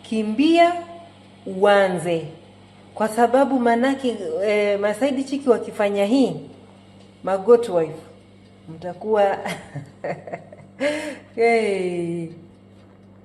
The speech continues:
Haya. Hii inaitwa pipi.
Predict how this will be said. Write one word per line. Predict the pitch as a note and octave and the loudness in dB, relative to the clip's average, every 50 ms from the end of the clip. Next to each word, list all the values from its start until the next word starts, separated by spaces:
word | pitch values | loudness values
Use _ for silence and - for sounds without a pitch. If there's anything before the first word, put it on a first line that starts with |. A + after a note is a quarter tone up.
| - - - - - - - - - - - - - - - - - - - - - - - - - - _ | -20 -20 -20 -20 -20 -20 -20 -20 -20 -20 -20 -20 -20 -20 -20 -20 -20 -20 -20 -20 -20 -20 -20 -20 -20 -20 _
Haya. | - F3 E3+ E3 E3 D#3+ E3+ E3 E3 - - - - - - - - - - - - - | -12 -6 -2 -2 -2 -2 -2 -6 -10 -14 -18 -20 -20 -20 -20 -20 -20 -20 -20 -20 -20 -8
Hii | - B3 C4+ C#4 C#4 C4+ | 0 2 4 4 4 2
inaitwa | - G3 F#3+ F#3+ F#3+ F#3+ G3 F3+ | 0 -4 -4 -4 -2 -2 -2 -2
pipi. | - - G#3 - - G3 F#3+ E3+ | -2 -6 -10 -10 -12 -14 -14 -14